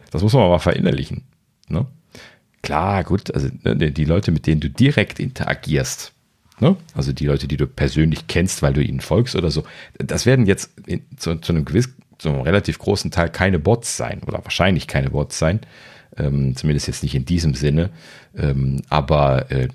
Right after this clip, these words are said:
das sind halt eben dann so die Sachen, die, äh, bei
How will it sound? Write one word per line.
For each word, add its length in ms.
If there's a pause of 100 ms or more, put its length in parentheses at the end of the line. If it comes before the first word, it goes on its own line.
(100)
das 160
sind 140
halt 140
eben 200
dann 140
so 100
die 120
Sachen, 380
die, 300 (540)
äh, 320
bei 280